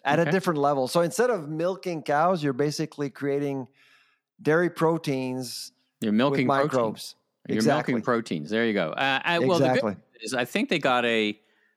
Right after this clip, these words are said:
Speaker 2: a notice of non-objection, you know, in the world of regulatory stuff, uh,
Speaker 1: Yeah.
Speaker 2: um, that Glenford knows so well. It
Speaker 1: In,
Speaker 2: means
Speaker 1: in
Speaker 2: they
Speaker 1: other words, they can actually go ahead and start selling that stuff as an ingredient. I don't think you're gonna find Remilk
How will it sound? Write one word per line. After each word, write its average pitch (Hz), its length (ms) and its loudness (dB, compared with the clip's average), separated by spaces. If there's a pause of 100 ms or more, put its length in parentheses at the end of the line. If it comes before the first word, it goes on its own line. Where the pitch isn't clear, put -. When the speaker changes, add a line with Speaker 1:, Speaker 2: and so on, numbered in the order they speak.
Speaker 2:
a 110 120 -4
notice 120 460 2
of 98 140 -2
non-objection, 117 880 0
you 139 100 2
know, 117 140 2
in 107 80 0
the 101 80 0
world 101 320 0
of 90 120 -2
regulatory 98 540 0
stuff, - 460 -2
uh, 90 240 2 (160)
Speaker 1:
Yeah. 156 240 2 (340)
Speaker 2:
um, 90 300 0 (100)
that 90 140 -2
Glenford 98 380 0
knows 95 220 0
so 98 180 0
well. 92 280 2
It - 80 -4
Speaker 1:
In, - 80 0
Speaker 2:
means 101 140 0
Speaker 1:
in 185 60 0
Speaker 2:
they 226 60 2
Speaker 1:
other 254 140 2
words, 190 260 0
they 170 120 0
can 165 160 -2
actually 180 320 -2
go 165 240 0
ahead 180 220 0
and 143 180 -4
start 147 260 0
selling 180 300 0
that 123 180 0
stuff 117 460 -2
as 127 180 0
an 135 80 -2
ingredient. 139 480 0
I - 20 0
don't 151 120 2
think 190 180 2
you're 160 160 0
gonna 139 100 0
find 160 540 0
Remilk 151 880 0